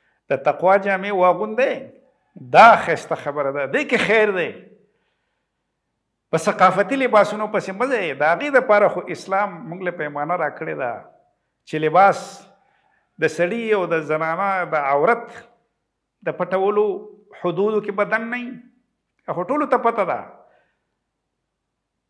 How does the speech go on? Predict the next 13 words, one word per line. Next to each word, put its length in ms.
بل 200
دا 120
ده 100
چې 200
د 100
موسم 400
د 20
اثر 240
نه 160
به 140
انسان 300
بچ 200
کوي. 220